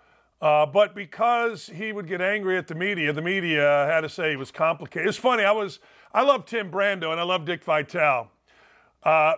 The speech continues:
but they were talking about a story where Knight was a jerk to Brando. And Vitale had counseled him, right? "He's just testing you."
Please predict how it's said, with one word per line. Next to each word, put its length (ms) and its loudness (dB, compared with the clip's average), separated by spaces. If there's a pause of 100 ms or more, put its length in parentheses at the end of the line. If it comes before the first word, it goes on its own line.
but 280 0
they 120 2
were 120 2
talking 360 2
about 220 2
a 60 -6
story 600 -2
where 320 -2
Knight 260 2
was 140 -8
a 60 -10
jerk 400 -4
to 80 -10
Brando. 680 -2 (640)
And 440 2
Vitale 480 2
had 340 0
counseled 640 -2
him, 260 -6
right? 360 2
"He's 240 -6
just 280 -4
testing 500 -2
you." 280 -6